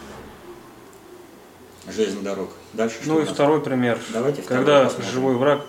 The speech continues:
Speaker 2: полезнее мёртвого. В конце тысяча девятьсот двадцатых годов в Китае бушевала война между националистической и коммунистической партией за контроль над страной. В двадцать седьмом году лидер националистов Чан Кайши призвал к физическому уничто-, уничтожению всех коммунистов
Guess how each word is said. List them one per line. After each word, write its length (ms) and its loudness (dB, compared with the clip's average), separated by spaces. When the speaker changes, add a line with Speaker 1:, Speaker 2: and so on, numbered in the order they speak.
Speaker 2:
полезнее 440 0
мёртвого. 460 -2
В 60 -16
конце 420 -2
тысяча 280 -6
девятьсот 300 -2
двадцатых 420 -2
годов 320 0
в 40 -12
Китае 360 -2
бушевала 480 2
война 260 0
между 380 -2
националистической 720 -2
и 40 -10
коммунистической 580 -6
партией 400 -4
за 80 -6
контроль 400 -2
над 120 -2
страной. 360 -2
В 40 -16
двадцать 220 0
седьмом 220 0
году 240 0
лидер 220 0
националистов 600 -4
Чан 240 -6
Кайши 380 -6
призвал 500 -2
к 80 -18
физическому 460 -2
уничто-, 340 -8
уничтожению 580 -2
всех 220 -8
коммунистов 540 -4